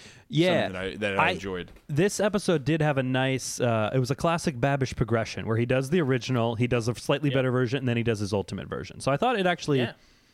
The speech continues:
Speaker 1: So he starts, we can go through it pretty quick. We, he starts with, uh, just making a regular Frappuccino, and the key is xanthan gum, which I think is interesting. I think we should all get some xanthan
Speaker 3: Well, the,
Speaker 1: gum.
Speaker 3: the first,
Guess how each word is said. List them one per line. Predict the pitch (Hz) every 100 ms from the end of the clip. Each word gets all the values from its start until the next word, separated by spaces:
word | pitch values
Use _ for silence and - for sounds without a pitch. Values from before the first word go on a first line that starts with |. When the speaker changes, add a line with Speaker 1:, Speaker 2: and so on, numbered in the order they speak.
| _ _ -
Speaker 1:
So | 165
he |
starts, | 165 - 190 180 - -
we | 151
can | 135
go |
through | 110 101
it | 87
pretty | 98
quick. | - 214 -
We, | 143
he | -
starts | 147 - 175 160 -
with, | 143 131 - -
uh, | 127 113
just | 107 117
making | 120 110 110
a |
regular | 101 110 110 107
Frappuccino, | - 117 - - 175 165 156 - - - -
and | 113 110 107
the | 110
key | 139 120
is | 107 98
xanthan | 117 131 165
gum, | 151 170 190
which | 180
I | 131
think | 131
is | 127
interesting. | 139 156 - 170
I | 170
think | 139
we | 117
should | -
all | 113
get | 117 113
some | 113
xanthan | 101 113
Speaker 3:
Well, | 170
the, | 147
Speaker 1:
gum. | 165 170
Speaker 3:
the | 165
first, | 156 214 240